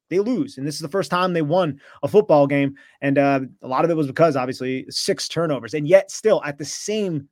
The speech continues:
freaking time, Washington had a chance, Chris, to win this football game in the final minutes, similar to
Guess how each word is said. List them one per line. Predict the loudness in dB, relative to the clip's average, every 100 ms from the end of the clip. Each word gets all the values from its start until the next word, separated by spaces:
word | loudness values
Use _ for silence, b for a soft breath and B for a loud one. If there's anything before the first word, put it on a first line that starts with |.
| _
freaking | -8 -4 -2
time, | -2 -2 -4 -10 _ _ _ _ _ _ _ _
Washington | 2 2 0 -10 -14 -14 0 2 2
had | 0 -2 -2
a | -6
chance, | -8 -6 0 0 0
Chris, | -6 -10 -10 -14 _
to | -6
win | -2 -2
this | 0 -2
football | -2 -2 -2 -4
game | -8 -10 -12 b
in | -6
the |
final | -2 -2 0 0
minutes, | 0 -2 -4 -8
similar | -4 0 4 4 2
to | 2 2 2